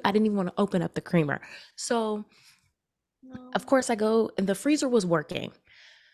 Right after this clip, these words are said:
Speaker 1: So I go to the maintenance, and I'm, like, making a fuss, and they come, and they say, "Oh, the fan's messed up," and they change the fan, and I'm just so upset, and I'm like, "Okay, you know what, Mara, this is why you have renter's insurance."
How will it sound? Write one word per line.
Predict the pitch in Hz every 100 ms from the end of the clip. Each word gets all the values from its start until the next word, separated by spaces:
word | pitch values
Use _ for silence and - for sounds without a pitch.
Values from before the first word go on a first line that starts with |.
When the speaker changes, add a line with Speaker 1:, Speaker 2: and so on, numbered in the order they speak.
| -
Speaker 1:
So | - 220 202 196 - -
I | 202
go | 185 247
to | 262
the | 247
maintenance, | 208 202 190 190 - -
and | 190
I'm, | 175 170
like, | 156 151 - _ - _ -
making | 233 247
a | 214
fuss, | 208 190 190
and | 175
they | 175
come, | - 240 233
and | 190
they | 170
say, | 185
"Oh, | 185
the | 180
fan's | - 254 226
messed | 214 208 208
up," | 202
and | 175
they |
change | - 233 220
the |
fan, | 208 208 190
and | 180
I'm | 175 175 -
just | 175 -
so | - 240
upset, | - - 180
and | 175
I'm | 175
like, | 156
"Okay, | - 156
you |
know | 175
what, | 220 240 - - - - 170
Mara, | 160 196 214 - - - -
this | 165 147 233 202
is | 160
why | 156
you | 185
have | 175 160
renter's | 156 156 151
insurance." | 151 160 151 151 -